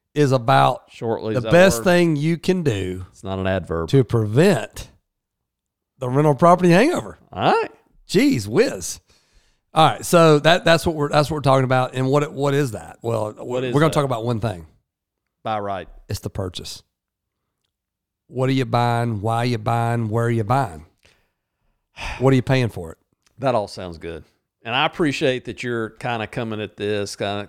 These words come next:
Speaker 2: sort of casually, I feel like, at this point.
Speaker 1: This is
Speaker 2: But
Speaker 1: a serious show.
Speaker 2: as you, as you sort of put our last guest on another podcast a little bit in the hot seat, I'm about to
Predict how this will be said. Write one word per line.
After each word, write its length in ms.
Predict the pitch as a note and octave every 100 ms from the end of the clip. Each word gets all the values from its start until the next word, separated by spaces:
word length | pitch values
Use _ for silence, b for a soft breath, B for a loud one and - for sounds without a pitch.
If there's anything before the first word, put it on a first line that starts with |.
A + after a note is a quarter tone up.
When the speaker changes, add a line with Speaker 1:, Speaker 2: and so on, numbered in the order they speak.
| -
Speaker 2:
sort 160 | C#3 C3+
of 60 | -
casually, 600 | A2 F#2+ G2+ G2+ G2+ G#2
I 140 | G#2
feel 200 | - G2+
like, 300 | E2 E2 E2+ _ _ _ _ _ _ _ _ _
at 160 | - G2
this 140 | G2
point. 340 | - E2+ E2 E2 _ _ _ _ _ _
Speaker 1:
This 140 | D3
is 40 | F3
Speaker 2:
But 60 |
Speaker 1:
a 40 | C#3
serious 380 | - C3 G#2 F#2
show. 300 | A2 E2+ E2
Speaker 2:
as 320 | C#3+ D3+ A#2+ C3+
you, 460 | E3+ A3+ E4+ F4 -
as 220 | C3+ B2+
you 120 | A#3
sort 260 | - F4 A#3
of 80 |
put 160 | - A3
our 160 | F#3+ E3
last 360 | E3+ F3 -
guest 380 | C#3+ D3 D#3 -
on 120 | C#3
another 260 | A#2+ B2+ C#3+
podcast 720 | - D3 C#3+ A#2+ C#3 B2+ A#2
a 60 | A#2+
little 160 | D3
bit 160 | D#3 C#3+
in 80 | A#2+
the 80 | G2+
hot 340 | - A2 -
seat, 400 | - G2 D#2+ - - _ _ _ _ _ _
I'm 60 | B3+
about 160 | -
to 60 | -